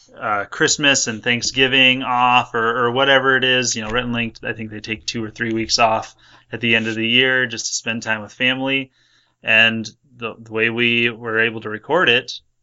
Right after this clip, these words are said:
we didn't need to do that. And so every single weekday, um, for six hundred, well,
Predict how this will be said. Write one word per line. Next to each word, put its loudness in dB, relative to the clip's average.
we -10
didn't -6
need -4
to -10
do -6
that. -2
And -12
so -2
every 0
single -2
weekday, -12
um, -10
for 0
six 0
hundred, 0
well, 4